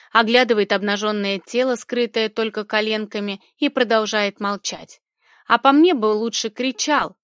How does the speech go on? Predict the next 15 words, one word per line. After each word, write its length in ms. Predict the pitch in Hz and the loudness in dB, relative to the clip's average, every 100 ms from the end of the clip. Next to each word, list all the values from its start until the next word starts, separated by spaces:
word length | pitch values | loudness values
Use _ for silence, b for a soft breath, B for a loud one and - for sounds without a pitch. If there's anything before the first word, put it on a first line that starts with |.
| _ | _
бил, 460 | 185 220 240 185 _ - | -6 -4 -2 -4 _ -6
унижал. 720 | 214 214 190 208 233 202 - _ _ _ _ _ _ - | -2 -2 -2 -2 0 0 -6 _ _ _ _ _ _ -4
Но 160 | 240 240 | -2 0
почему 520 | 269 - 285 294 339 | -2 0 2 6 6
он 140 | 311 | 6
такой 320 | 277 269 294 | 4 0 0
положительный? 880 | 285 262 262 247 262 208 175 175 - _ _ _ _ | 0 0 0 -2 -6 -8 -12 -14 -18 _ _ _ _
Почему 400 | 240 - 254 254 | -2 -2 -2 -2
такой 320 | 262 254 247 | -2 0 0
красивый? 640 | 240 240 226 - 233 180 - _ _ _ _ - | 0 -4 -4 -8 -8 -10 -18 _ _ _ _ -6
Почему 400 | 240 - 277 330 | -4 0 4 6
я 160 | 277 233 | 6 4
не 160 | 226 | 0
отказала 500 | 220 - 240 269 269 | -2 -2 -2 2 2
Мирону? 560 | 220 214 240 254 185 | 0 -2 -4 -4 -6